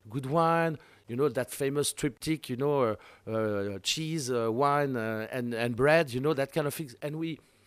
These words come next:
we expect to go back on this. And in, uh, for the American, the British, the German or whatever, the Japanese, of course, because they are very attracted with the wine, uh, the, the natural wine. Uh, it's, it's, it's a kind of, uh,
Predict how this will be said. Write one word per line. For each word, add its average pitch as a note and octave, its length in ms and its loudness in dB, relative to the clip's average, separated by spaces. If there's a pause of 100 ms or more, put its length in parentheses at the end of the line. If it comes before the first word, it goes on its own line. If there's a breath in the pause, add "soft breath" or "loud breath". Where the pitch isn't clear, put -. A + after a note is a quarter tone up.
(300 soft breath)
we C3+ 180 -4
expect - 420 2
to C3+ 80 -6
go A#2+ 180 0
back A2 300 -2
on F#2 120 -8
this. E2+ 200 -8
And D3+ 280 -2
in, C3 460 -4
uh, A2 40 -8
for C#3 260 -4
the B2+ 120 -6
American, D3 580 -4
the B2 80 -4
British, C3+ 720 -8 (320 loud breath)
the B2 100 -8
German C#3 440 -2
or B2+ 80 0
whatever, B2+ 520 -2
the A#2 140 -4
Japanese, D3 600 -2
of B2 160 -2
course, C3 220 0
because A2 320 0
they G#2 80 2
are G#2 100 4
very C3+ 300 4
attracted B2 420 -4
with G#2+ 140 -8
the G2+ 140 -6
wine, G2 300 -10
uh, F2 220 -10
the, F2 200 -8
the E2 220 -8 (220 loud breath)
natural G#2+ 360 0
wine. A#2+ 340 0 (840 loud breath)
Uh, D3 240 8
it's, - 520 4
it's, - 520 2
it's - 300 -2
a - 40 -6
kind F3+ 320 2
of, D3+ 260 -2
uh, C3 260 2